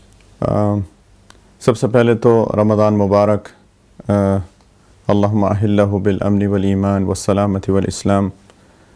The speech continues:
हम दुआ करते हैं कि अल्लाह ताला ये जो चाँद रमज़ान का दिखाया, अल्लाह ताला ने इसको,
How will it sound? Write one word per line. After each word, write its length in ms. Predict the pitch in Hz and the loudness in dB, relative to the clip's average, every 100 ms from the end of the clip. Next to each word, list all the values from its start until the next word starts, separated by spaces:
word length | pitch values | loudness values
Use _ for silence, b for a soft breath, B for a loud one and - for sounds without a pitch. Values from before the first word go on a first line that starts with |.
| b b _ | b b _
हम 300 | 101 98 92 - - 95 | -4 -4 -4 -10 -10 0
दुआ 220 | 101 101 | 2 2
करते 320 | 95 92 - | 0 -2 -2
हैं 100 | 98 | 0
कि 80 | 98 | 0
अल्लाह 180 | 98 95 | 0 -2
ताला 300 | 98 95 95 | -2 -2 0
ये 140 | 95 | -2
जो 240 | 90 98 | -2 -4
चाँद 560 | 90 - 92 92 92 87 95 | -4 -4 -2 -2 -4 -4 -2
रमज़ान 360 | 92 98 95 | 0 2 0
का 100 | 92 | 0
दिखाया, 460 | 92 90 98 95 92 | -2 -2 -2 0 0
अल्लाह 200 | 90 92 | -2 -4
ताला 300 | 92 92 92 | -4 -4 -2
ने 180 | 90 87 b b b b b b | -4 -6 b b b b b b
इसको, 720 | 101 95 - 98 92 90 87 | -4 -4 -2 0 0 0 -4